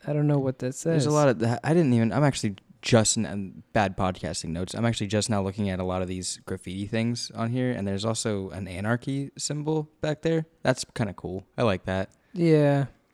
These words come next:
Speaker 2: Good to keep it
Speaker 1: You
Speaker 2: in,
Speaker 1: don't,
Speaker 2: in
Speaker 1: yeah.
Speaker 2: universe.
Speaker 1: And we're not gonna
Speaker 2: Um,
Speaker 1: get anything really of detail. It's almost like all the evidence got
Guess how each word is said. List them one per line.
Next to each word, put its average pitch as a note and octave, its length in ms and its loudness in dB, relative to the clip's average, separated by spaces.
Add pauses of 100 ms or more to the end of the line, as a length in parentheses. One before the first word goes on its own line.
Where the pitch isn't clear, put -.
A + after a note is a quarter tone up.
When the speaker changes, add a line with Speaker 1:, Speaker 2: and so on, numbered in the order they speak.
(720)
Speaker 2:
Good G#2+ 160 -2
to F#2+ 60 -6
keep G2+ 220 -6
it - 40 2
Speaker 1:
You - 60 4
Speaker 2:
in, C#3+ 60 6
Speaker 1:
don't, C#3+ 160 4
Speaker 2:
in A2 120 6
Speaker 1:
yeah. G#2 100 8
Speaker 2:
universe. G2+ 360 4
Speaker 1:
And C3 80 4
we're D3 80 6
not D3+ 100 6
gonna C#3+ 180 4
Speaker 2:
Um, G2 60 2
Speaker 1:
get A2 400 0
anything A2 680 -2 (460)
really A#2+ 420 2
of G#2 160 -6
detail. A2 460 -4 (240)
It's D#3+ 160 2
almost G3+ 260 4
like C3 160 0
all B2+ 140 4
the A2 180 -2
evidence A2+ 580 -2 (580)
got - 220 -6